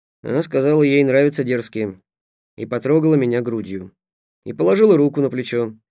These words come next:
и запела многозначительным басом: «Ты меня на рассвете разбудишь». Первый тост говорил шеф с новогодним пафосом из положения стоя.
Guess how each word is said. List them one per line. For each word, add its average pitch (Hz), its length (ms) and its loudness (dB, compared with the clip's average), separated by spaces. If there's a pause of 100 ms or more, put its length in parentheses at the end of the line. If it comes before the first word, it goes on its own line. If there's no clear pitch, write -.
(340)
и 127 100 -6
запела 151 680 2
многозначительным 143 840 0
басом: 110 500 -4 (380)
«Ты 127 140 -4
меня 123 440 2
на 143 120 4
рассвете 123 600 -2
разбудишь». 123 720 -6 (920)
Первый 185 360 4
тост 170 340 2
говорил 139 440 0
шеф 147 560 -4 (180)
с - 120 -16
новогодним 135 500 0
пафосом 175 520 -2 (120)
из 120 160 -12
положения 117 480 -2
стоя. - 480 -6